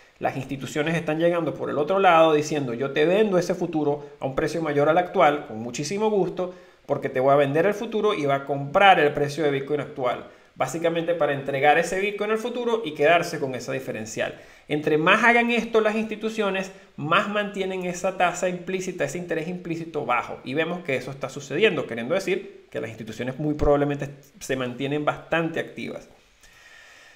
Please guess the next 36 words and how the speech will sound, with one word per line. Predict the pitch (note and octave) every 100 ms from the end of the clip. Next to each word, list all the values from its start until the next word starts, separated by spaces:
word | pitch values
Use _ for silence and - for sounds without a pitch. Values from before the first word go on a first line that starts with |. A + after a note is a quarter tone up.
| _
Sin | - C4+
embargo, | C#4 A3 G#3 G3+ G3+ G3+ -
las | D#3+ F#3+ B3 G#3
instituciones | G#3 B3 A#3 A3+ A3 F#3+ F3+ F3+
no | D#3+
son | F#3 F3+
las | F#3
únicas | E3 F3 F3+ G3+ -
que |
están | F3 B2+ C3+
activas | C#3+ C#3+ C3 D3+ -
en | B2+
este | A2+ -
rally. | - A#3 A3 C3 - - - _ _
Esta | D3 D3+ G3
data | G3 F#3+ G3
que | G3
tenemos | E3 D3+ E3+
atrás | F3+ F3 F3
de |
sus | F#3
pantallas | F#3+ F#3 F#3 G3+
ahora, | G#3+ G3 G3
que | D3+
fue, | - C#3 D3 D3+ -
eh, | D3 B2+
es | D3
data | D#3+ F3
de | F3
Glassnode, | E3 F#3+ G3 F3+ F3
que | F3
fue | - -
compartida | D#3 D3+ D3+ D#3
por | D#3
Willy | D3 F3 G3
Wu, | A#3 B3 A#3